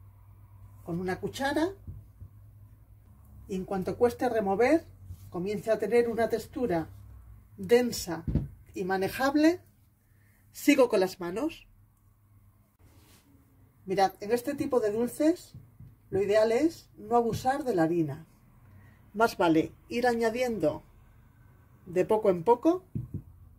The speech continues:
hasta que tengamos la textura para darle forma. Si ponemos un exceso de harina,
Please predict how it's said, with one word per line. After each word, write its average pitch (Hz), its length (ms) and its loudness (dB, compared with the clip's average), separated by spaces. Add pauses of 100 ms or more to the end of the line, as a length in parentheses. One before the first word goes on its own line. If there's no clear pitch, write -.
(1600)
hasta 185 280 -12
que 185 80 -8
tengamos 247 720 0
la 185 180 -4
textura 294 640 0 (2250)
para 190 220 2
darle 185 280 0
forma. 156 460 -6 (2500)
Si - 180 -14
ponemos 220 500 -2
un 226 120 4
exceso 240 400 0
de 226 100 2
harina, 269 460 -2